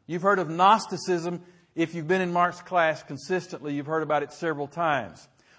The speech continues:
What was Gnosticism all about? Gnosticism was caught up in a variety of, of, of, uh,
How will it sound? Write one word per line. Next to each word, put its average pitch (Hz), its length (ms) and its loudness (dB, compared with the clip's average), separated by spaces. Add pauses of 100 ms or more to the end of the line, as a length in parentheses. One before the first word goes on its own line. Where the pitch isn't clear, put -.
What 247 200 8
was 226 140 0
Gnosticism 202 880 2
all 165 200 6
about? 170 460 10 (520)
Gnosticism 240 840 2
was 208 140 0
caught 214 260 6
up 202 200 6
in 185 60 -4
a 170 40 -6
variety 190 600 4
of, 160 100 -4 (440)
of, 151 500 2 (100)
of, 131 320 -6
uh, 123 160 -4